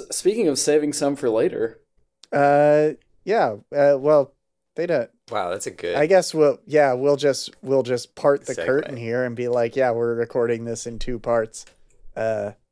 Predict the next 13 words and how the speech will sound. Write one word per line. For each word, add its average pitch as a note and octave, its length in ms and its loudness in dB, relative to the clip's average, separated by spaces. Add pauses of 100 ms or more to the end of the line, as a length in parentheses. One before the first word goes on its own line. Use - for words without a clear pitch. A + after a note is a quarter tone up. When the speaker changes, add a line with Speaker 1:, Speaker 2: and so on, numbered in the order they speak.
(320)
Speaker 2:
but C3+ 100 -2
Speaker 1:
Oh. D#3+ 180 6
Speaker 2:
it'll C#3 80 0
be C3+ 200 0
Speaker 1:
<laughs> - 1300 -4
Speaker 2:
one, A#2+ 500 2 (180)
one B2 400 2
episode. A#2 800 -2
Speaker 1:
Okay, C3 440 0
I, A#2 360 -2
I, A#2 200 -2
Speaker 2:
Uh, - 320 -8
Speaker 1:
I A2+ 220 -6